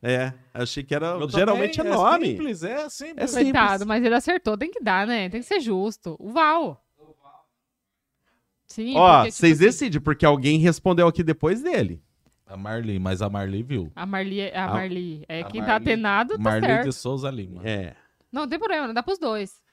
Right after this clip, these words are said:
Speaker 1: Vamos dar um pra cada?
Speaker 3: Vamos dar um pra cada.
Speaker 2: Então acabou. Chega,
Speaker 1: Então
Speaker 2: também
Speaker 1: fechou.
Speaker 2: já ele não precisa mais responder,
Speaker 3: É.
Speaker 2: não. Agora vamos falar o que que é?
Speaker 3: Vamos.
Speaker 2: Ou então fala.
Speaker 3: Fala o que que o Val falou aí.
Speaker 1: É bem mais gostoso.
Speaker 3: Isso mesmo.
Speaker 1: Cara,
Speaker 2: Cara.
Speaker 1: não ia
Speaker 3: Bem
Speaker 1: imaginar
Speaker 3: mais
Speaker 1: nunca.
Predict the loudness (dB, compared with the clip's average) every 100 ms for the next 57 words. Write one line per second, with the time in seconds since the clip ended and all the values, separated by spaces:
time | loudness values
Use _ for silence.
0 | _ 2 4 6 4 4 2 4 4 2
1 | 0 -2 -4 -4 -4 -4 -6 -10 -4 -2
2 | 2 4 6 4 4 2 2 4 2 4
3 | 2 2 0 -2 -2 -2 -2 0 0 0
4 | 0 2 2 2 2 0 -2 -2 2 2
5 | 2 0 2 0 0 _ _ -4 -2 -2
6 | -4 -8 _ _ _ -10 -6 -6 -8 -10
7 | -14 -14 _ -8 -8 -8 -2 0 0 -2
8 | -2 -4 -10 _ 6 10 10 10 8 8
9 | 6 8 6 6 4 4 2 2 2 4
10 | 4 4 2 -4 -8 -6 -4 -4 -6 -8
11 | -14 -16 -18 -20 _ 0 2 2 0 -6
12 | -10 -4 0 4 8 8 8 4 2 0
13 | -2